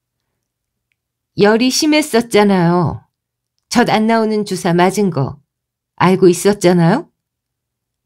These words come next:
"아, 참, 아, 그랬죠. 아유, 사실은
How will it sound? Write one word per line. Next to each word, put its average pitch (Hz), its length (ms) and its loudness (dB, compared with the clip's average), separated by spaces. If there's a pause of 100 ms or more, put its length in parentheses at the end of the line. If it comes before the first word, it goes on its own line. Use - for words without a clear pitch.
(480)
"아, 180 360 0 (260)
참, 147 280 0 (380)
아, 151 180 0
그랬죠. 135 800 0 (520)
아유, 143 260 4 (1080)
사실은 160 880 0